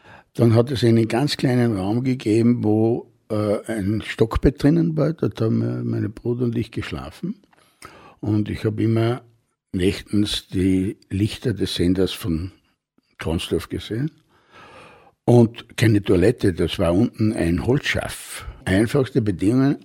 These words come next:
aber Nahrungsmittel waren damals sehr teuer. Und dadurch, dass sie so viel bekommen hat, meine Mutter, und der Sparsamkeit und der Fleiß des Vaters,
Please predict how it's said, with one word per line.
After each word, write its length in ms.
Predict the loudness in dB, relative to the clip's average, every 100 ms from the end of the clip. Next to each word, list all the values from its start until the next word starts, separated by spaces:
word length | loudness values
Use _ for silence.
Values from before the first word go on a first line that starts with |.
| _ -6
aber 520 | -2 0 4 4 2 -6 -18 -16 -16 -18 -20 _ _ -6
Nahrungsmittel 720 | 0 2 4 4 4 4 4
waren 200 | 4 2
damals 420 | 0 0 2 0
sehr 200 | -2 -4
teuer. 500 | -4 -4 -2 0 0 -2 _ -20 -20 -20 -20 -20 -20 -8 0
Und 200 | 2 2
dadurch, 360 | 2 2 0
dass 580 | 0 0 -2 -8 -10 -12 _ _ _ -14
sie 140 | -8 -2
so 140 | 0
viel 180 | 4 2
bekommen 480 | 2 0 4 4 4
hat, 160 | 0
meine 220 | 0 2
Mutter, 580 | 2 0 0 0 0 0
und 320 | 0 -2 -2
der 120 | -4 -6 -8 -14 -14 -16 -12
Sparsamkeit 1000 | -6 -4 -2 -2 -2 -2 0 0 -2 -4
und 180 | -10 -10
der 60 | -10
Fleiß 440 | -6 -2 -2 -4
des 140 | -14
Vaters, 640 | -10 -8 -8 -6 -8 -8